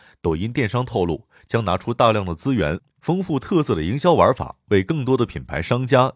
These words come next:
达人、机构服务商建立一个全新的六幺八市场阵地。抖音六幺八好物节分为前后两个阶段，第一阶段为预热期，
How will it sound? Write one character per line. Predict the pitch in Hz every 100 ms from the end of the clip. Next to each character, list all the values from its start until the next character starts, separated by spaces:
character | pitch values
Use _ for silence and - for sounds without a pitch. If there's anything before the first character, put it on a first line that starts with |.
| _
达 | 82 104
人、 | 80 73 92
机 | - 165
构 | 156 98
服 | 120
务 | 117
商 | - 120 131 - -
建 | 117
立 | 95
一 | 78
个 | 80 87
全 | - 80
新 | 92 151
的 | 123 - _
六 | 131
幺 | 127
八 | 123 135
市 | 98 -
场 | 120 65
阵 | 67 87
地。 | 80 92 _ _ _ _ _ _
抖 | - 95
音 | 120 127
六 | 127
幺 | 113 110
八 | 120
好 | 117 87
物 | 98
节 | 98 85 -
分 | - 107
为 | 98
前 | - 95
后 | 95
两 | 92 67
个 | 73
阶 | 95
段， | 92 82 - _ _
第 | 143 165
一 |
阶 | 170
段 | 156 -
为 | 101 123
预 | 143
热 | 120 92
期， | - 117